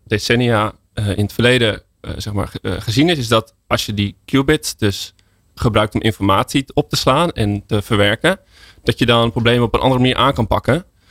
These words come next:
En dat bijvoorbeeld dus problemen die voor een klassieke computer heel moeilijk zijn, voor bijvoorbeeld, eh, de versleuteling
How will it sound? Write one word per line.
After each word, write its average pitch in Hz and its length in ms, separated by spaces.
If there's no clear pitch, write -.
En 117 160
dat 113 140
bijvoorbeeld 113 460
dus 110 460
problemen 110 520
die 107 100
voor - 80
een 107 80
klassieke 147 260
computer 113 300
heel 117 180
moeilijk 117 240
zijn, 175 340
voor - 200
bijvoorbeeld, 104 600
eh, 101 220
de 95 160
versleuteling 123 720